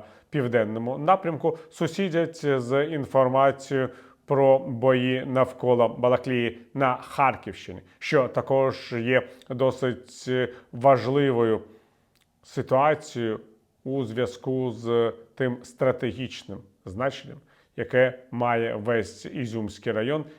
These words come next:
і саме місто Ізюм. Інша американська інформація також, е, є досить символічною у цій війні.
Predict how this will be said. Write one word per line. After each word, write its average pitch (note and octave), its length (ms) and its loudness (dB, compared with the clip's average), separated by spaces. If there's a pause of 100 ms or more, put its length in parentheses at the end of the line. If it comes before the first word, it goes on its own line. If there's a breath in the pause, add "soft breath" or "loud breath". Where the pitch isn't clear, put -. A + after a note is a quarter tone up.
і D3 240 -4
саме A2+ 460 0
місто G#2 500 -6 (220)
Ізюм. G#2 340 -4 (1080)
Інша E3+ 500 0
американська A2+ 760 -2
інформація G2 800 -4 (360 soft breath)
також, - 800 2
е, B2 360 4 (240 loud breath)
є C3 360 4 (100)
досить A#2+ 500 -4
символічною A#2 880 -2 (160)
у G#2 200 -6 (200)
цій A2 240 -4
війні. F2+ 420 -8